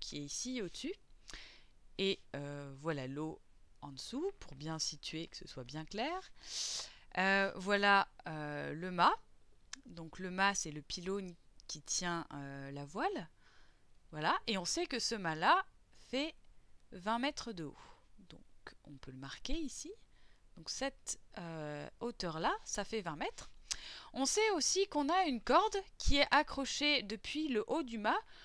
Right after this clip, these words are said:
jusqu'au pont. Et on sait qu'elle est accrochée au niveau du pont à quinze mètres de la base du mât. Donc la base du mât, c'est ici. Et donc on doit être à peu près à quinze mètres. Donc on va dire que c'est à peu près par là. Donc on a une corde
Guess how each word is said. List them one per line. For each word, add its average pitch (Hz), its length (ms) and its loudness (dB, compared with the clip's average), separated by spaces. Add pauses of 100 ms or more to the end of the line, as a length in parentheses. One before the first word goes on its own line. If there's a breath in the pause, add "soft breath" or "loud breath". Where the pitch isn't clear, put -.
(140 loud breath)
jusqu'au - 400 0
pont. 269 240 0 (380)
Et 247 120 4
on 247 100 2
sait 381 220 0
qu'elle 262 180 8
est 240 80 6
accrochée 269 520 0
au 269 100 0
niveau 247 280 -2
du 196 200 -6
pont 349 280 -4 (360 loud breath)
à 220 160 6
quinze 294 340 12
mètres 302 320 2
de 214 80 -2
la 214 160 6
base 262 240 2
du 208 140 -10
mât. 147 260 -8
Donc - 180 -8
la 202 120 4
base 233 220 6
du 185 140 -8
mât, 202 240 2
c'est - 300 -8
ici. 226 400 -6 (460 loud breath)
Et 175 80 0
donc 247 260 -4
on 196 60 -4
doit 185 160 2
être 226 180 0
à 165 60 -6
peu 180 100 -6
près 254 180 -2
à 220 140 2
quinze 185 280 -4
mètres. - 220 -14
Donc - 160 -14
on - 40 -8
va 156 80 -6
dire 185 180 -6
que - 80 -8
c'est - 220 -6
à 160 100 0
peu 165 180 -8
près 196 260 -6
par 151 180 -2
là. - 80 -6 (240)
Donc 180 160 -10
on 202 100 -4
a 226 80 2
une 196 140 -4
corde 294 440 0